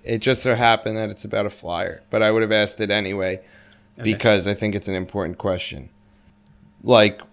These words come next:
Speaker 1: what's good with, uh, Wayne Simmons' playing time, do you think? 'Cause Wayne Simmons, honestly, is one of the most value picks in every year of our, of our league 'cause of the hits and the other things
Speaker 2: Yeah.
Speaker 1: like that.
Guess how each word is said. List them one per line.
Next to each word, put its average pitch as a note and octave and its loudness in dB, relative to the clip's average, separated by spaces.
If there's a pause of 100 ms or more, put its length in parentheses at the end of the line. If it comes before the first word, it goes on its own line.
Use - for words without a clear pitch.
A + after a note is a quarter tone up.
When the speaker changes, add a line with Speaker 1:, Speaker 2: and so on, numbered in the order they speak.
(200)
Speaker 1:
what's B2 4
good E3+ 6
with, D#3 4
uh, C#3+ 8
Wayne B2 0
Simmons' B2+ -2
playing A#2+ -2
time, G2 -6
do F2+ -8
you F2+ -8
think? - -12
'Cause G#2+ 0
Wayne D#3 6
Simmons, F3 4
honestly, E3 4
is B2 0
one C3 2
of B2+ 4
the A#2+ 4
most A#2+ 4
value B2+ 6
picks B2 2 (340)
in A#2 0
every D#3+ 8
year C3+ 6
of A2 2
our, A2 6
of A2 2
our A2+ 6
league F#2+ -4
'cause A2 2
of A2 2
the A#2+ 8
hits A#2+ 4
and A2+ 0
the A2+ 2
other A2 2
things A2 -2
Speaker 2:
Yeah. G#2+ -4
Speaker 1:
like G2+ -2
that. G#2+ 4